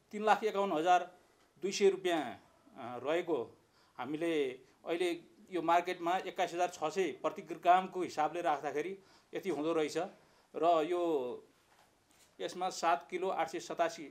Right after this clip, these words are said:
अ, किलोग्राम, अ, ग्राम भयो, सात किलो आठ सय सतासी ग्राम यो लागु औषध कोकिन हामीले, अ, बरामद गरेका छौँ। यसमा पहिलो, अ, पहिलो सम्बन्धमा दुईटा अपरेसन मध्ये पहिलो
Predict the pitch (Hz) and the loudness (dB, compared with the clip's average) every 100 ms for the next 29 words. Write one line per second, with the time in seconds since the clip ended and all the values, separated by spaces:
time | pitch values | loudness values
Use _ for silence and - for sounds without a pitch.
0 | - - 131 123 120 - _ _ - - | -18 -16 -12 -10 -12 -18 _ _ -20 -20
1 | 120 _ 190 170 170 156 156 143 139 123 | -20 _ -6 -6 -2 0 -2 -4 -4 -4
2 | 120 135 160 151 120 143 143 - 156 156 | -4 -2 0 0 -2 -4 -6 -2 0 0
3 | 151 165 185 143 - 139 143 165 151 143 | -6 -8 -4 -6 -6 -12 -6 -4 -4 -6
4 | 131 139 - - _ _ _ _ - 135 | -6 -6 -8 -18 _ _ _ _ -10 -4
5 | 131 123 139 147 147 151 143 151 113 117 | -4 0 0 0 -2 -6 -4 -6 -6 -6
6 | 147 - _ _ _ - 110 117 113 117 | -8 -8 _ _ _ -16 -12 -12 -10 -6
7 | 139 139 123 120 117 127 165 - _ _ | -6 -6 -8 -8 -8 -10 -14 -16 _ _
8 | _ _ _ _ _ _ _ _ _ - | _ _ _ _ _ _ _ _ _ -20
9 | _ _ - - 165 214 226 220 220 233 | _ _ -20 -6 0 2 4 4 4 8
10 | 226 127 - - _ _ _ _ - 139 | 6 6 0 -18 _ _ _ _ -14 -10
11 | 143 - 214 233 233 202 196 196 196 196 | -10 0 2 4 4 2 -2 0 -2 -2
12 | 220 220 190 196 196 190 208 202 220 233 | 2 2 2 -2 -2 -2 -2 0 0 4
13 | 240 190 | 4 4